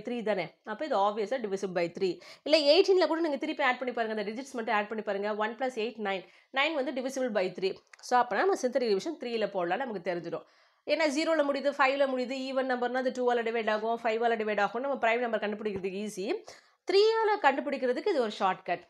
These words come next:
அந்த டிஜிட்ஸ் எல்லாத்தையும் ஆட் பண்ணி அந்த வர கூட்டுத்தொகை வந்து த்ரீயால டிவைட் ஆச்சுன்னா, அந்த மொத்த நம்பருமே di-, த்ரீயால டிவைட் ஆகுதுன்னு அர்த்தம். ஓகே. So, செவன் ட்வென்டி நைன் த்ரீயால நான் பண்றேன். So, த்ரீ twos are six, மீதி ஒன்னுனா டுவெல், ஃபோர் த்ரீஸ் are டுவெல்,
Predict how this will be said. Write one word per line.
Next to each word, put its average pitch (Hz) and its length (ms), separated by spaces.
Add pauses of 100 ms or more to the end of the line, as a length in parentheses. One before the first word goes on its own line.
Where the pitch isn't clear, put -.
(180)
அந்த 214 120 (120)
டிஜிட்ஸ் 240 340
எல்லாத்தையும் 254 460
ஆட் 214 180
பண்ணி 254 260
அந்த 247 300
வர 233 160 (160)
கூட்டுத்தொகை 220 500
வந்து 190 260
த்ரீயால 254 380
டிவைட் 202 300
ஆச்சுன்னா, 175 380 (400)
அந்த 226 200
மொத்த 226 260
நம்பருமே 240 380
di-, 233 240
த்ரீயால 254 360
டிவைட் 214 280
ஆகுதுன்னு 185 400
அர்த்தம். - 280 (1800)
ஓகே. 233 160 (340)
So, 302 60 (120)
செவன் 294 260
ட்வென்டி 254 220
நைன் 302 180
த்ரீயால 247 340 (120)
நான் 202 140
பண்றேன். 226 300 (240)
So, 220 80 (140)
த்ரீ 240 100 (100)
twos 240 240
are 233 140
six, 302 100 (160)
மீதி 220 220
ஒன்னுனா 214 240 (100)
டுவெல், 220 240
ஃபோர் 214 220
த்ரீஸ் 214 320
are 240 60 (120)
டுவெல், 277 180